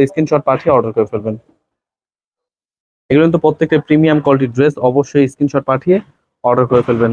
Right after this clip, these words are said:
মাত্র পাঁচশো আশি টাকা দিচ্ছি এত সুন্দর সুন্দর কালেকশন। আরো অনেক সুন্দর সুন্দর ডিজাইন রয়েছে, অবশ্যই আজকে ভিডিওটা পুরোটা দেখবেন। খুবই সুন্দর সুন্দর ডিজাইন, এগুলো কিন্তু প্রত্যেকটা ইন্ডিয়ান ফয়েল প্রিন্ট, এবং কি ওড়নাগুলো দেখুন এত সুন্দর, এত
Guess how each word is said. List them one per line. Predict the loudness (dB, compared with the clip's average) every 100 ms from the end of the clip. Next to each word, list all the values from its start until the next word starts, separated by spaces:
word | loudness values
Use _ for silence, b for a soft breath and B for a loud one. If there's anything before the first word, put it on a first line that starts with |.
| 0
মাত্র | 0 -2 -2 -2
পাঁচশো | -4 -2 -2 -2
আশি | -4
টাকা | -4 -4
দিচ্ছি | -4 -4 -6
এত | -6 -8
সুন্দর | -4 -4
সুন্দর | -4 -6 -6
কালেকশন। | -8 -10 -20 -20 _ _ _ _ _ -2
আরো | 2 2
অনেক | 0 -2
সুন্দর | -4
সুন্দর | -2 -2
ডিজাইন | 0 2 2
রয়েছে, | 0 2 2
অবশ্যই | 2 2 0
আজকে | 0 -2 2
ভিডিওটা | 2 0 0
পুরোটা | 0 2
দেখবেন। | 2 0 -2 _ _ _ _ -4
খুবই | 0 0 0
সুন্দর | 0 2 2
সুন্দর | 0 2
ডিজাইন, | 2 2 2
এগুলো | 2
কিন্তু | 2 0
প্রত্যেকটা | -2 -2 0 2
ইন্ডিয়ান | 4 2 0
ফয়েল | 0
প্রিন্ট, | 0 0
এবং | 0 0
কি | 0
ওড়নাগুলো | 2 2 2 2 0
দেখুন | -2 -6 -10 -8
এত | -4 -4 -4 -4
সুন্দর, | 0 2 0 -4 _ _ _ _
এত | -6